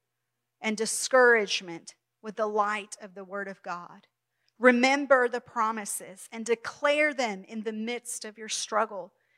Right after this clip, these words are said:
And rejoice at the deliverance that is to come because he's promised it. Amen? It's not a "what if deliverance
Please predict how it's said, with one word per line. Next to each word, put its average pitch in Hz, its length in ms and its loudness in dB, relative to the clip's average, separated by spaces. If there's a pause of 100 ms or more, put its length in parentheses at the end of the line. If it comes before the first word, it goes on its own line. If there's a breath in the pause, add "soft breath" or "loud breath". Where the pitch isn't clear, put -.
(220)
And 233 160 4
rejoice 269 960 2
at 233 160 -6
the 262 80 0
deliverance 262 800 0
that 262 160 2
is 277 260 -4
to 294 120 -8
come 226 560 -2 (460)
because 254 380 -2
he's 302 260 -4
promised 302 720 2
it. - 280 -14 (540)
Amen? 277 540 2 (680)
It's 247 240 4
not 285 220 10
a 269 180 0
"what 277 320 6
if 302 220 -4
deliverance 269 680 -4